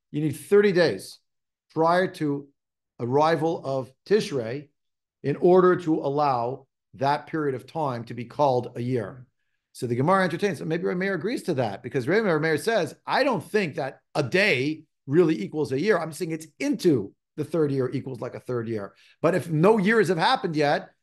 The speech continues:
one day of the previous year does not a year make." The Gemara wants to entertain. It's gonna reject it now.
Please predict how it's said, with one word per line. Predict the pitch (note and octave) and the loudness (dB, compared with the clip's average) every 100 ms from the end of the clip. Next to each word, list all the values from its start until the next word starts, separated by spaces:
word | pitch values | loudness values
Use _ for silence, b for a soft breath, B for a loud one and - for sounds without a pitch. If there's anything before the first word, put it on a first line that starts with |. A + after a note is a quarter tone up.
| _ _ | _ _
one | C3+ E3 G#3+ D#3 | -4 0 0 2
day | F3+ A3 F3+ | 2 2 2
of | C#3+ | -2
the | D3 | -4
previous | - G3 F3+ E3 F#3 | -4 -2 -2 -4 -2
year | G3+ E3+ | 0 0
does | C#3+ F3+ D#3+ | -2 -4 -4
not | E3 D3+ - | -8 -8 -10
a | |
year | C3 B2 B2 | -8 -8 -4
make." | C3+ G2 | -6 -6
The | A#2+ | -8
Gemara | A#2+ D#3 D#3 | -4 0 0
wants | D3 B2+ | 0 -4
to | C3 - | -8 -8
entertain. | C3 C3+ E3+ | -10 -8 -6
It's | D#3 | -6
gonna | F3+ D3+ | -4 -4
reject | C3 E3+ - | -2 -4 -6
it | F3+ | -4
now. | E3+ D3+ | -4 -4